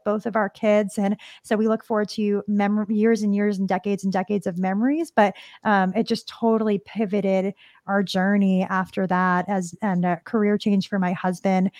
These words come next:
more properties, more businesses, and just more, uh, more exciting things to come in the, in the years to come and even months to come. It feels like every month there's so much movement and momentum and more lovely people like you we get to meet. So that's just been,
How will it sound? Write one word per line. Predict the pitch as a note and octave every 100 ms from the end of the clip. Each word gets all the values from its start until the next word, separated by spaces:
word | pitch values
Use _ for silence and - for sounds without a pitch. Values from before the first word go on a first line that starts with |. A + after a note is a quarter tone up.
| - -
more | G3+
properties, | G3 G3+ F#3 G3 F#3+ F#3+ F#3
more | F#3
businesses, | F#3 F#3 F3+ F#3+ F3+ F#3+ F3+ F3+
and | F3+ F3+
just | F3 F3+
more, | F3+ F3+ F3+ F3+ - - - -
uh, | G#3 F3+ F3+
more | G#3 A3+
exciting | A#3 A3 G#3 G3+
things | G3 F#3
to | -
come | - F3+ G3
in | F#3+
the, | F3+ F#3+
in | G#3+
the | F#3+
years | F#3 F3 -
to | F3+
come | - A3
and | G#3 F3+
even | A#3 C#4+ A3+
months | F#3+ G#3
to | A3
come. | G3 E3+ F#3
It | F#3+
feels | G#3 G3
like | F#3+
every | F#3+ F#3+ G3
month | F#3 F#3+
there's | F#3+ F#3
so | G3
much | F#3 F3+ -
movement | G3 G3+ G3+ G#3+ A3
and | G3 F3+
momentum | F3 F3+ F#3+ - F#3+
and | F#3
more | F3+ F3+ F#3+ - - _
lovely | G#3 G#3 G#3 G#3
people | A#3 A3 G#3
like | G3+ -
you | G#3
we | G3
get | F#3+ -
to | G3
meet. | G3 G3 F3
So | A3 G3
that's | F#3+ G#3 -
just | A3 -
been, | G3+ F#3+